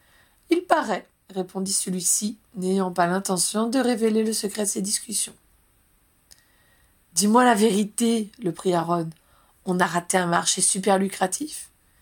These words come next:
Pour le moment, c'est surtout un marché de luxe », consentait à lui indiquer Harry. « Mais le potentiel est énorme. » « Ah, mais pourquoi je n'y ai pas pensé ?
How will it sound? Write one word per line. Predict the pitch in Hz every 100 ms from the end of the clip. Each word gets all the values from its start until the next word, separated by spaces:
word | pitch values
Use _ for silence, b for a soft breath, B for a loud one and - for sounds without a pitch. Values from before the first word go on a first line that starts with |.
| b b b b b b -
Pour | - 208
le | 190
moment, | 190 208 233
c'est | - -
surtout | 196 185 208
un | 185
marché | 165 160 -
de | 208
luxe », | 190 180 - - _ -
consentait | - 175 - 180 -
à | 208
lui | 185
indiquer | 180 175 175 -
Harry. « | 180 180 - _ b b b b
Mais | 185
le | 170
potentiel | - 180 185 165 - 190
est | 196
énorme. » « | 170 147 - _ _ _ _ _ _ _ -
Ah, | 233 247 233
mais | 214 220
pourquoi | 240 - 294
je | 294 262
n'y | 240
ai | 240
pas | 240
pensé ? | 233 254 247 269 247